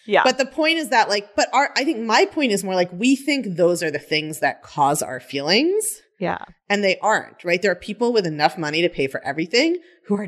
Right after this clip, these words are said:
Speaker 2: desperately unhappy.
Speaker 1: Right.
Speaker 2: Look at all the
Speaker 1: Yeah.
Speaker 2: movie stars who commit suicide, right? I mean, there are people who have everything in the
Speaker 1: Yeah.
Speaker 2: world who are desperately unhappy.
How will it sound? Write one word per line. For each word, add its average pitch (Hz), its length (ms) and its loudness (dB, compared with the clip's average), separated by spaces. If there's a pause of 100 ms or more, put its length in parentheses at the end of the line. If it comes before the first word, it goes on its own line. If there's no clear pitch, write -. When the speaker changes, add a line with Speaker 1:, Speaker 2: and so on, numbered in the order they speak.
(160)
Speaker 2:
desperately 156 560 0
unhappy. 143 720 -6 (400)
Speaker 1:
Right. 180 300 0
Speaker 2:
Look 160 200 0
at 170 60 2
all 160 100 6
the 220 80 0
Speaker 1:
Yeah. 302 100 -4
Speaker 2:
movie 147 140 -4
stars 143 380 0
who 147 100 -6
commit 139 300 -6
suicide, 175 460 0
right? 165 240 2
I 175 40 0
mean, 185 140 -6
there 190 80 -2
are - 20 -12
people 254 280 0
who 226 80 2
have 185 140 0
everything 202 280 0
in 208 60 -2
the 175 60 -2
Speaker 1:
Yeah. 160 60 0
Speaker 2:
world 160 280 4
who 165 60 -6
are 143 60 -4
desperately 151 460 0
unhappy. 139 640 -4